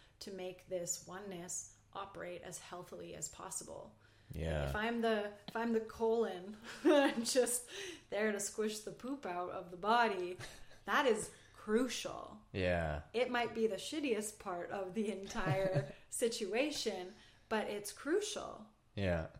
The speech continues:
Speaker 1: Otherwise, the whole system backs up and the person dies.
Speaker 2: Yeah.
Speaker 1: You know? And so I think it's really important that we, we just try,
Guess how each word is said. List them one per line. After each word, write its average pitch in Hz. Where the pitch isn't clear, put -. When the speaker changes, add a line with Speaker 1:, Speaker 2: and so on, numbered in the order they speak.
Speaker 1:
Otherwise, 240
the 240
whole 226
system 220
backs 214
up 190
and 220
the 226
person 220
dies. 262
Speaker 2:
Yeah. 80
Speaker 1:
You 202
know? 214
And 214
so 220
I 202
think 233
it's -
really 214
important 202
that 180
we, 185
we 180
just -
try, 185